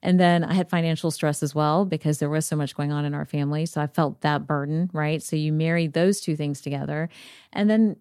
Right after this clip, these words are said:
you know, I was into health back then. I wasn't unhealthy, but healthy back then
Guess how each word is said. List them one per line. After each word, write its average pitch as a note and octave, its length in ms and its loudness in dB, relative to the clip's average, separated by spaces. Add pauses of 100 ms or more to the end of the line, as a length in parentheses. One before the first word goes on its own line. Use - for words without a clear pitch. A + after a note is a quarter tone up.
you A3+ 120 0
know, D#3+ 300 0
I E3+ 180 0
was G3 260 -2
into G3 640 -2
health G#3 460 2
back D3+ 260 -2
then. E3 540 0
I - 40 0
wasn't G#3 360 2
unhealthy, F#3 600 0
but D#3+ 200 0
healthy G3 600 0 (160)
back E3 300 0
then G3 380 2